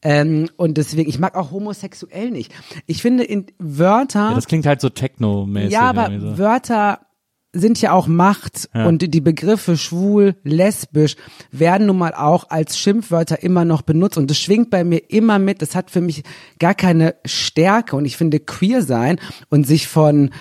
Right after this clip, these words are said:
Speaker 1: von Zwängen zu lösen hat
Speaker 2: Mhm.
Speaker 1: für mich einen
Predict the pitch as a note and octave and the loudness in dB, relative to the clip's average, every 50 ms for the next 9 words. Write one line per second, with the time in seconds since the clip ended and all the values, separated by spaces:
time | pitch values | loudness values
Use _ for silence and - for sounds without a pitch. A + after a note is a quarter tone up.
0 | - - _ _ - - - D3 D3 C#3 C#3 C3+ C3+ - - - - F3+ G3 A3+ | -20 -20 _ _ -10 -2 0 0 2 2 0 -2 -4 -6 -10 -6 -2 0 2 2
1 | G#3+ F#3 E3 C3+ - - C#3+ C#3+ C#3+ D3+ E3 F#3+ A3 A#3 A3 D#3 C3+ C#3 B2+ A2+ | 2 0 -2 -4 -6 -4 -4 -2 2 4 4 6 6 6 4 2 0 -2 0 0
2 | A#2 A2 A2+ A#2+ C#3 D3 D#3+ F3 F3 - D3 D3+ D3 D3+ D3+ D#3 | 0 -2 0 0 -2 -2 -2 -2 -4 -6 -6 -6 -4 -4 -6 -6